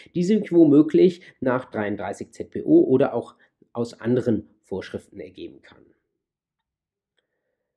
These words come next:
Sie brauchen wegen der Einbeziehung eines Dritten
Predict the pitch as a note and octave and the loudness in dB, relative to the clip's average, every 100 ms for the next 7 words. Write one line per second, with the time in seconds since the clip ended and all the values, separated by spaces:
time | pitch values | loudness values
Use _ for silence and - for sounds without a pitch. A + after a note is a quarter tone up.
0 | _ _ _ _ _ _ _ _ _ _ | _ _ _ _ _ _ _ _ _ _
1 | _ - C3 B2 D#3+ F3 E3 D#3 - - | _ -10 -2 2 4 8 8 6 0 -10
2 | _ _ _ A#2 C#3+ D3 D3 - - C3 | _ _ _ 2 4 4 2 -2 -6 -4
3 | C#3 D#3 D3 - D3+ B2+ B2 - A#2+ D#3+ | 2 2 2 0 0 -2 -10 -6 0 2
4 | - C3+ G2+ - | 2 2 2 -2